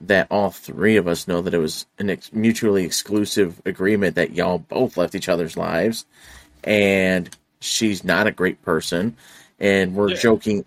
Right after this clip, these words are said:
Speaker 1: we're joking at her expense.
Speaker 2: Exactly. Exactly.
Speaker 1: It's like, it's not like we really are accusing her of being a mom who abandoned her s-, son and we wanna find her. No,
Speaker 2: Yeah.
Speaker 1: you're just, you're just
Speaker 2: And
Speaker 1: not welcome in
Speaker 2: it's
Speaker 1: his life, and we joke about it.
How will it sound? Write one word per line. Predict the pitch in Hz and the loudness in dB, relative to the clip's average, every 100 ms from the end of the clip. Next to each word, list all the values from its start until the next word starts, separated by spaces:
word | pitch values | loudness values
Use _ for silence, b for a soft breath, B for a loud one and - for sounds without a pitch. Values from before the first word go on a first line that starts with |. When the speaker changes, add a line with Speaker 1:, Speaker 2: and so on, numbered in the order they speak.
| - | -2
Speaker 1:
we're | 113 | 0
joking | 101 117 113 101 | 4 2 2 0
at | 92 - | 0 0
her | 95 82 | -4 -4
expense. | - - - 95 73 - - - _ _ _ _ _ | -6 -10 -4 -4 -2 -4 -8 -10 _ _ _ _ _
Speaker 2:
Exactly. | 120 117 139 147 113 92 82 _ | -6 0 4 4 4 -6 -8 _
Exactly. | - 113 - 123 101 92 | -8 -2 4 4 6 2
Speaker 1:
It's | - | 0
like, | - _ _ b b b | -16 _ _ b b b
it's | - - | -8 2
not | 117 | 4
like | 98 101 | 4 0
we | 110 | -2
really | 98 104 98 | 2 4 4
are | 92 | 2
accusing | 92 117 101 95 | 0 -2 0 0
her | 101 92 | 2 2
of | 90 | 0
being | 98 | -2
a | 92 | 0
mom | 87 87 87 | -2 -2 -2
who | 85 | -4
abandoned | - 85 90 90 | -2 -2 0 -2
her | 80 | -4
s-, | - - 87 - | -4 -10 -10 -12
son | - - 104 95 | -6 0 2 2
and | 90 | 0
we | 92 | -2
wanna | 90 85 | -2 -4
find | - 85 101 | -2 -2 0
her. | 85 87 B B B | 0 -2 B B B
No, | 196 202 | 0 2
Speaker 2:
Yeah. | 170 151 | 4 4
Speaker 1:
you're | |
just, | 104 98 - - - | 4 0 -4 -16 -8
you're | 107 | -2
just | 110 - | -2 0
Speaker 2:
And | 165 | 2
Speaker 1:
not | 98 98 - _ - | 4 2 -2 _ -4
welcome | 98 98 110 98 | 0 0 0 0
in | |
Speaker 2:
it's | 104 | 2
Speaker 1:
his | 101 - | 0 0
life, | 85 104 139 - | 0 2 2 0
and | 87 92 90 | -2 0 -4
we | 92 104 | -6 0
joke | 147 208 | 2 2
about | - - - | -2 -6 -6
it. | - | -4